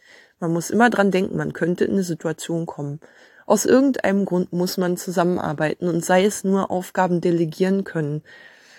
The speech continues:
Und dann darf man auch nicht die ganze Zeit in der Ecke stehen wie ein,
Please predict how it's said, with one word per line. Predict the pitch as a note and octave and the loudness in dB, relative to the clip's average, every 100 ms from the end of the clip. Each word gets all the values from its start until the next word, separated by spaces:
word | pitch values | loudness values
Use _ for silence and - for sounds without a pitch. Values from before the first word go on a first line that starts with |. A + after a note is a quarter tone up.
| _ | _
Und | - E3+ | -4 4
dann | F#3 F3+ | 6 6
darf | F#3 - | 4 2
man | F#3 F#3 | 0 2
auch | - - | 0 -2
nicht | E3 - - | -6 -6 -6
die | |
ganze | D#3 D3+ - - | -2 -2 -4 -8
Zeit | - D#3 C#3+ | 0 2 2
in | - D#3+ | -2 -2
der | - | -4
Ecke | E3 - | -6 -6
stehen | - - D#3 D#3+ | -6 -2 -2 -2
wie | D3+ D#3+ | 0 -2
ein, | D3+ D3+ | 0 -4